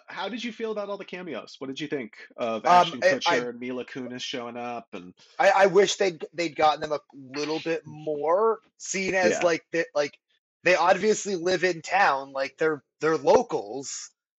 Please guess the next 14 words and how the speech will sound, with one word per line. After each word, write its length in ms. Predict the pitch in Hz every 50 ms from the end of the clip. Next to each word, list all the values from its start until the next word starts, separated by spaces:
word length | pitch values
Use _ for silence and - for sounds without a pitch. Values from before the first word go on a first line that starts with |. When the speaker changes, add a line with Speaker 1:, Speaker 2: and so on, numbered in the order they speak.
| _ -
Speaker 1:
Right. 180 | 131 131 120 107
Speaker 2:
So, 140 | 131 175
like, 260 | 165 170 165 156 - - 120
give 220 | 120 147 196 214 254
us 160 | 233 - -
some 160 | - 220 196 185
more 340 | 180 208 269 285 262 202 175
of 180 | 143 127 113 -
them. 240 | 143 127 110 101 - _ _ _ _ _ _ _ _ -
But 200 | 175 170 156 127
I 80 | 123
Speaker 1:
Right. 160 | 160 165 170 -
Speaker 2:
obviously 640 | 175 175 180 175 143 165 180 175 156 - - 180 170
caught, 280 | 170 - 175 175 175